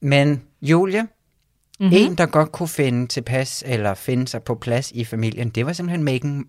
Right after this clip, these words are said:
Speaker 1: Ma-, Meghan Markle. Meghan Makrel,
Speaker 2: Ah.
Speaker 1: som min, øh, som,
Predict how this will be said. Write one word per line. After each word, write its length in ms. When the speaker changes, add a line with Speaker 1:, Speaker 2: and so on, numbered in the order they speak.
Speaker 1:
Ma-, 360
Meghan 460
Markle. 600
Meghan 380
Makrel, 420
Speaker 2:
Ah. 80
Speaker 1:
som 220
min, 300
øh, 180
som, 300